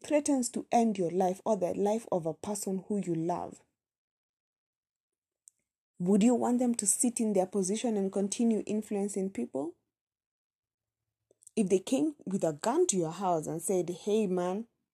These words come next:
today I'ma end this thing, I'ma end your life," would you, would you be comfortable seeing them on the streets every day?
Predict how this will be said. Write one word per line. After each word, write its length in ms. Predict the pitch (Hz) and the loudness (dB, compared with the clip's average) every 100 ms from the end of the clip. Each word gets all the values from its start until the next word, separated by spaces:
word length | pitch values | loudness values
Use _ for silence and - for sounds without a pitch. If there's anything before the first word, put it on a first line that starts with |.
| _ _ _ - - | _ _ _ -20 -10
today 160 | 190 208 | -2 0
I'ma 200 | 208 - | 0 -2
end 240 | 202 202 | -4 -4
this 200 | 185 185 | -4 -6
thing, 420 | - 160 - - 196 - | -4 -6 -6 -10 -18 -12
I'ma 200 | - 180 - | -6 -6 -4
end 240 | 208 208 | -4 -2
your 120 | 190 | -2
life," 360 | 165 165 226 269 _ _ _ _ _ | -2 -2 -4 -8 _ _ _ _ _
would 260 | 175 196 175 | 2 4 6
you, 300 | 226 262 254 _ _ - | 4 2 0 _ _ -6
would 380 | 175 214 180 | 2 4 4
you 140 | 233 381 | 8 8
be 160 | 302 - | 8 0
comfortable 500 | - 262 240 233 185 | 0 -2 0 -2 0
seeing 380 | 185 - 233 208 | 0 2 2 2
them 160 | 185 170 | 2 0
on 100 | 170 | -2
the 100 | 165 | -4
streets 440 | - - 202 - - | -6 -6 -4 -4 0
every 360 | 196 190 190 208 | 2 2 2 0
day? 420 | 151 175 185 277 | 2 2 2 -2